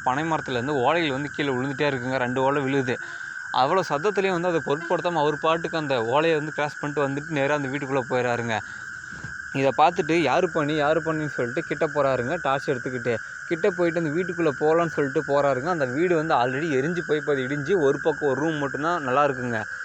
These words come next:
அது இப்படி சுத்தி முத்தியும் பார்க்கறாருங்க, உள்ள யாரும் இல்ல. ஒருவேளை யாரோ வந்துட்டு ஏதோ பண்ணிட்டு ஓடிடுறாங்களாட்டுங்குது.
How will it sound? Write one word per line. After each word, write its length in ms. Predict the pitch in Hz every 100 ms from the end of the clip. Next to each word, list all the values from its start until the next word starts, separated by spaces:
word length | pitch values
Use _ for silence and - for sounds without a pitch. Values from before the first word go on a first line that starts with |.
| - - -
அது 100 | 156
இப்படி 220 | 147 156
சுத்தி 260 | 147 156 190
முத்தியும் 320 | 185 170 170
பார்க்கறாருங்க, 360 | 147 139 143 180
உள்ள 200 | 151 151
யாரும் 300 | 131 143 147
இல்ல. 200 | 123 117 - - -
ஒருவேளை 320 | 123 151 165
யாரோ 420 | 123 143 175 147
வந்துட்டு 200 | 160 160
ஏதோ 160 | 147 156
பண்ணிட்டு 400 | 143 147 147 139
ஓடிடுறாங்களாட்டுங்குது. 840 | 165 147 143 135 123 120 117 123